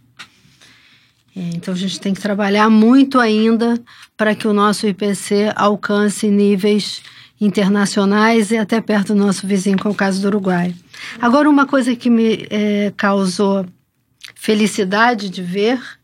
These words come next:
que tem a ver com isso que a gente tava falando agora do cidadão, né, do cidadão brasileiro, é que tem uma pergunta específica dentro desse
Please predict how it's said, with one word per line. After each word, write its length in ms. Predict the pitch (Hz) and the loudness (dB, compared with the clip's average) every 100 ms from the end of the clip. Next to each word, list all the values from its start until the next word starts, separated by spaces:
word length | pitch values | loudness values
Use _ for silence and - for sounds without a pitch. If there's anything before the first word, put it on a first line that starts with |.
| _ _ _ _ - | _ _ _ _ -10
que 120 | 214 | -6
tem 240 | 214 208 | -2 0
a 100 | 202 | 0
ver 300 | 180 208 202 | 0 -2 -2
com 200 | 196 208 | -4 -4
isso 220 | 202 202 - | -2 -4 -4
que 60 | |
a 40 | 196 | -4
gente 160 | 196 | -2
tava 140 | 202 190 | -2 -2
falando 280 | 202 196 | 0 0
agora 340 | 196 190 196 190 | 0 0 0 0
do 100 | 190 | -2
cidadão, 760 | - 190 185 180 208 233 226 | -2 0 2 2 2 4 2
né, 300 | 202 196 240 | 2 0 0
do 120 | 202 | 0
cidadão 440 | 180 190 190 202 233 | -4 -4 0 2 2
brasileiro, 840 | 208 196 190 185 226 233 185 175 - - - - - | 2 0 0 0 2 2 0 -6 -12 -20 -20 -20 -10
é 40 | 226 | -6
que 80 | |
tem 120 | - 294 | 2 2
uma 140 | 294 | 4
pergunta 500 | 294 220 233 277 277 | 2 0 2 2 2
específica 1300 | 233 - 254 220 - 262 285 294 233 - 208 185 - | -2 -2 -2 -2 0 2 2 2 -6 -2 -2 -2 -6
dentro 540 | - 185 208 233 226 208 | -8 0 2 2 0 -2
desse 360 | 202 202 - | -2 -2 -2